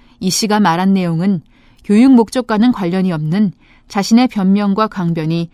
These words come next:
전체 시간의 삼분의 이를 차지했다고 한 회원은 털어놨다. 특히 이 씨는 한 회원의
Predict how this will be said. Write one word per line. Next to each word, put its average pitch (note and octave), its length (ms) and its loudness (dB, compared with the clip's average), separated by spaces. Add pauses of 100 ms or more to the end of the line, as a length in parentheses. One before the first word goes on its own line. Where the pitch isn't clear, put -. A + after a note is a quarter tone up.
(200)
전체 G#3+ 340 -2
시간의 A#3 400 -2
삼분의 C4+ 420 0
이를 F#3 260 -2
차지했다고 E3+ 760 -8 (100)
한 B3+ 280 0
회원은 G#3 340 -2
털어놨다. G3+ 640 -6 (1400)
특히 C4+ 320 -2
이 G#3 40 -2
씨는 A3+ 440 0
한 C#4 280 0
회원의 A#3+ 500 -2